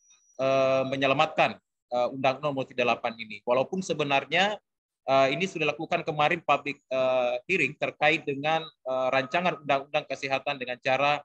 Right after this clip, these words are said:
Omnibus Law. Jadi mungkin ada, jadi, eh, undang-undang keperawatan itu ya kalau misalkan itu diparipurnakan berarti itu akan dicabut. Tetapi esensi daripada nilai-nilai yang ada di Undang-Undang, eh, Keperawatan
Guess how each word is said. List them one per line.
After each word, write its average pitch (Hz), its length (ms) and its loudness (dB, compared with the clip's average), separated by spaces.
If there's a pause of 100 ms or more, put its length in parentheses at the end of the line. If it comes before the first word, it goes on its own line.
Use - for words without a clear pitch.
(460)
Omnibus 123 400 -8
Law. 95 160 -4 (640)
Jadi 160 240 -2
mungkin 160 320 -4
ada, 165 400 2 (240)
jadi, 180 320 0
eh, 139 400 0
undang-undang 151 480 0
keperawatan 143 640 0
itu 185 320 -8 (160)
ya 120 240 -2 (480)
kalau 143 160 0
misalkan 147 480 0
itu - 100 -18
diparipurnakan 147 800 -2
berarti 135 300 -2
itu 165 240 -8 (360)
akan 156 240 -2
dicabut. 113 400 -2 (480)
Tetapi 175 720 2 (320)
esensi 196 400 -2
daripada 151 480 2
nilai-nilai 156 560 0
yang 143 240 0
ada 143 160 0
di 127 320 -6
Undang-Undang, 139 680 -2
eh, 120 320 -6
Keperawatan 127 680 -2